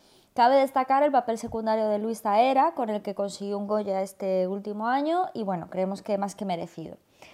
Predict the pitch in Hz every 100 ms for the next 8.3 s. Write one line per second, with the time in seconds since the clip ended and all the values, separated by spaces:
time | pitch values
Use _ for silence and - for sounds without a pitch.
0 | - - 262 254 262 294 320 311 302 302
1 | 302 330 320 262 262 277 302 233 185 185
2 | 180 170 165 196 233 226 180 180 170 160
3 | - 254 262 254 240 254 247 196 190 185
4 | 190 185 175 208 233 247 254 269 277 277
5 | 262 254 220 214 254 262 247 - 285 285
6 | 285 285 269 262 285 311 - 220 214 220
7 | 226 220 233 262 240 196 180 185 185 180
8 | 196 240 214